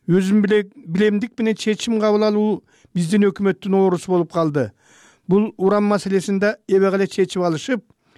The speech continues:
эми эл нааразы болгондуктан убакытты чоюп, элдин көзүн будамайлайлы деген эле амалы.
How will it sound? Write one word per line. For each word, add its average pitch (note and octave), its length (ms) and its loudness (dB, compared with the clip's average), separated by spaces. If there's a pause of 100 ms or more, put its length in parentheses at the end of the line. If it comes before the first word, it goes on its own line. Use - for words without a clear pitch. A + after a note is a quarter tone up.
(360)
эми F#3 260 2
эл G#3 320 2
нааразы G3 420 2
болгондуктан G3 680 0
убакытты F#3+ 500 -2
чоюп, G#3+ 340 0 (600)
элдин F#3 420 2
көзүн G3+ 240 0
будамайлайлы F#3+ 720 0
деген G3+ 240 0
эле G3 240 -2 (100)
амалы. D#3+ 600 0